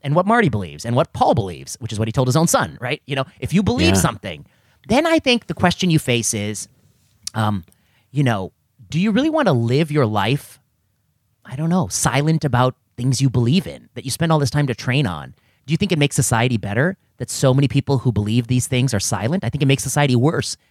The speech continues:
Speaker 1: It lets the most irrational people dominate the dialogue 'cause they have nothing to lose 'cause they're crazy people with, you know, out of, out of, they're not in academics. They don't, you know, they're not in anything. You know, they're just totally crazy people.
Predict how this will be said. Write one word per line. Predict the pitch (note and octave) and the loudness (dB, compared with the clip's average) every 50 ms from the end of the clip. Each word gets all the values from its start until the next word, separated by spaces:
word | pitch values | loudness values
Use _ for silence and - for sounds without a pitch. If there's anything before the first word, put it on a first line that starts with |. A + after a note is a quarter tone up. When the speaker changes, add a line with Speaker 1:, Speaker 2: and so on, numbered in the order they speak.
| _ | _
Speaker 1:
It | - A#2+ - | -16 -10 -6
lets | B2+ C3 - - - | -4 -4 -4 -4 -4
the | - B2 | -2 0
most | A#2 A#2 B2 E3 D3 - - - | 2 4 4 4 2 0 -2 -6
irrational | A2 G#2 A#2 B2 D3+ F3 - - D3 G#2 | -4 -2 0 2 2 2 0 0 0 0
people | F2+ - A#2+ - - A#2+ B2+ - _ _ - | 0 -2 -4 -4 -4 -4 -6 -6 _ _ -4
dominate | - A#2 B2 C3+ C#3 C3 C3 - | -2 0 0 2 2 0 -2 -4
the | - | -4
dialogue | B2 A#2 A#2 C#3 F3 D3+ G2 D2 C#2+ D#2 - _ _ _ _ | -4 -2 0 0 0 0 -2 -2 -4 -8 -10 _ _ _ _
'cause | - G2 | -6 -2
they | G#2+ A#2+ C3 | 0 2 2
have | C3 B2 | 2 2
nothing | A2 A#2 - - C3 A2 | 2 0 0 0 -2 -2
to | B2 | 0
lose | A#2+ B2+ D#3 F3+ - | 2 2 2 2 0
'cause | - - G2+ E2+ | -2 -6 -8 -8
they're | G2+ G#2 | -8 -6
crazy | - A#2+ A#2+ C#3 B2 G2 | -4 -4 -4 -4 -4 -6
people | E2+ G2+ G2 - G2+ F#2+ | -6 -8 -10 -8 -8 -10
with, | - _ _ - | -10 _ _ -10
you | G2+ F#2+ | -10 -10
know, | D#2+ D2 D2 - - | -8 -10 -12 -10 -8
out | F#2+ G2 F#2 | -6 -4 -4
of, | F2+ D#2+ - _ _ - | -6 -8 -10 _ _ -8
out | - G2+ F#2+ | -6 -6 -4
of, | G2 - - | -6 -6 -4
they're | A2 | 0
not | G#2 G#2 A2 | 0 2 2
in | G2+ G2+ | 0 -2
academics. | G2+ F#2+ - F#2 E2 E2 F2+ G2 - - | -4 -8 -10 -12 -12 -12 -12 -12 -14 -14
They | D#2 | -12
don't, | F2 G2+ F#2+ - _ _ - | -10 -10 -10 -10 _ _ -12
you | C#3 | -10
know, | A#2 | -6
they're | G#2+ A#2+ | -2 -2
not | C3+ C3+ | -2 -2
in | A2 | -2
anything. | A2+ D3+ F#3 - - - - | -4 -4 -6 -8 -12 -14 -10
You | A#2 A2+ | -10 -8
know, | G2+ | -8
they're | - C#3 | -8 -8
just | - D3 - - _ - | -8 -8 -10 -10 _ -8
totally | B2 C3+ D3 D3+ C3+ | -6 -4 -4 -4 -4
crazy | - C3+ D3 D3+ C3 C3+ | -4 -4 -4 -4 -4 -4
people. | - D3+ F3 - F2 D#2+ - | -4 -4 -4 -4 -8 -14 -16